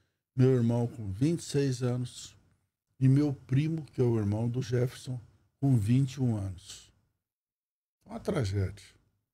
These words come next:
Aí me, vim pra Três Lagoas, minha mãe falou, "Olha, agora eu tenho você."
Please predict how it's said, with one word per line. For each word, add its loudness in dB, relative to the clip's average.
Aí 0
me, -2
vim 2
pra 0
Três 0
Lagoas, 0
minha -2
mãe 0
falou, -2
"Olha, -2
agora 2
eu 2
tenho -2
você." -2